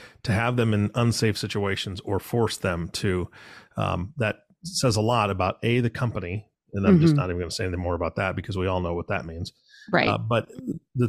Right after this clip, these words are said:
Speaker 1: the situation maybe their parents are in, maybe they needed them to work to make a wage. That means they're not getting paid enough. That means they're not able to live without that, without that
Speaker 2: Ex-, extra
Speaker 1: child's
Speaker 2: income.
Speaker 1: income. You know, it,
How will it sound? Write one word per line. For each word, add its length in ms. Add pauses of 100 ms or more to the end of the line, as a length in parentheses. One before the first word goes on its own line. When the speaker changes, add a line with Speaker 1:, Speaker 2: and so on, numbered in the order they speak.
(100)
Speaker 1:
the 120
situation 520
maybe 220
their 140
parents 420
are 80
in, 180
maybe 240
they 140
needed 380
them 180
to 120
work 240
to 80
make 220
a 60
wage. 580
That 200
means 260
they're 100
not 200
getting 160
paid 200
enough. 340
That 140
means 240
they're 120
not 300
able 240
to 120
live 540
without 380
that, 240 (640)
without 260
that 120
Speaker 2:
Ex-, 120
extra 220
Speaker 1:
child's 400
Speaker 2:
income. 260
Speaker 1:
income. 420
You 60
know, 100
it, 140